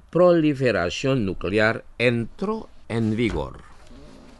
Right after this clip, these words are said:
El Tratado de No Proliferación Nuclear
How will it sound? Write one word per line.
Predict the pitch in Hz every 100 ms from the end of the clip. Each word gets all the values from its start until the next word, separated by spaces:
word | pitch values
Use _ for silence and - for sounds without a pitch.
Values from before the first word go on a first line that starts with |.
| - -
El | 160 160 151
Tratado | 170 165 - 262 262 285 - -
de | 127 147 151
No | 185 233 220
Proliferación | - 190 185 165 143 143 113 110 - 160 160
Nuclear | 131 117 117 107 104 110